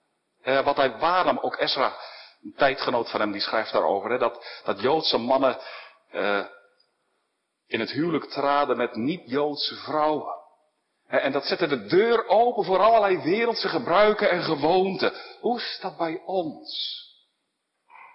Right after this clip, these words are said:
Vermengen wij ons ook meer en meer met de wereld? Misschien zet de secularisatie ook onder ons door. Waar zoeken wij onze vreugde?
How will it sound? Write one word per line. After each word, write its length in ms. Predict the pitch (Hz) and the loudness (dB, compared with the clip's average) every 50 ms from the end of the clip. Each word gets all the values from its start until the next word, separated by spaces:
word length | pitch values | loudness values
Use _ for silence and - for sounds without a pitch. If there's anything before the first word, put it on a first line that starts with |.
| _ _ _ _ - - - - - - - - - _ _ _ | _ _ _ _ -20 -20 -20 -20 -20 -20 -20 -20 -20 _ _ _
Vermengen 800 | - - - - 190 190 190 190 185 190 226 262 262 254 233 208 | -12 -8 -4 -2 0 0 0 0 0 2 2 2 4 4 2 4
wij 200 | 233 240 240 233 | 4 4 4 4
ons 240 | 233 220 214 180 214 | 4 2 2 4 4
ook 200 | 233 247 233 202 | 4 4 4 2
meer 400 | 208 208 220 240 247 247 233 208 | -2 -2 -2 -2 0 0 2 2
en 180 | 202 196 190 | 2 2 2
meer 280 | 196 208 226 233 220 196 | 0 0 2 2 2 2
met 140 | 202 180 - | 0 0 0
de 180 | 190 170 143 | 0 -2 0
wereld? 440 | 143 196 233 254 254 240 202 170 - | 0 0 2 2 4 2 2 2 0
Misschien 680 | 170 165 - - - 214 226 240 247 233 202 165 - _ _ _ _ _ _ _ _ _ _ _ _ _ _ _ _ _ _ | -2 -2 -2 -2 0 0 0 0 0 -2 -4 -8 -12 _ _ _ _ _ _ _ _ _ _ _ _ _ _ _ _ _ _
zet 400 | - - - - - - 226 - | -8 -6 -4 -2 0 0 -2 -2
de 80 | - 202 | -2 -4
secularisatie 1000 | - - 233 220 - 220 208 208 202 202 185 147 202 214 208 - - 185 185 | 0 0 0 0 0 0 2 2 2 2 0 0 2 2 2 0 -2 -6 -4
ook 220 | - 196 190 - - | -4 -4 -4 -2 -2
onder 240 | 190 190 175 180 180 | -4 -2 -2 -4 -2
ons 840 | 175 190 220 226 208 180 - - - - - - - - - - - - - - - - 92 | 0 0 0 0 -2 -4 -6 -2 0 2 2 2 2 0 -2 -6 -10 -18 -20 -20 -20 -4 0
door. 520 | 120 123 120 110 101 87 - - - - - | 2 2 4 2 0 -4 -6 -8 -12 -4 -2
Waar 220 | 147 175 185 180 | -2 0 0 -2
zoeken 460 | - - 220 - - 190 147 127 120 | -2 -4 -4 -2 -4 -4 -4 -4 0
wij 440 | 127 202 233 247 240 220 190 - - | 2 2 4 4 2 0 -2 -4 -2
onze 360 | 190 180 175 175 143 139 143 | -2 -2 -2 -2 -6 -6 -8
vreugde? 800 | 123 - 117 131 165 190 202 202 196 196 185 - 131 - - | -10 -8 -4 0 2 2 4 2 2 -2 -4 -6 -8 -10 -12